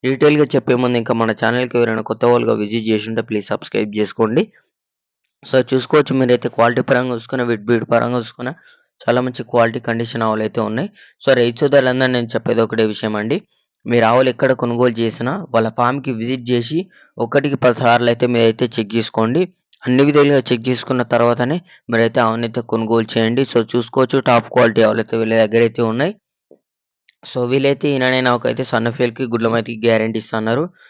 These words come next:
So ఈయన నాకైతే రెండు పూటలు అయితే పాలు పిండుకొని చూసుకోవచ్చు అంట.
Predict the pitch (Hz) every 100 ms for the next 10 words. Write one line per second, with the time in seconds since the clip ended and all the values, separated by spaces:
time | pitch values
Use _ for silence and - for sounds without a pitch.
0 | _ - 143 131 113 127 131 127 123 120
1 | 117 135 120 117 113 123 110 120 - 113
2 | 117 117 113 113 110 104 - 110 - 110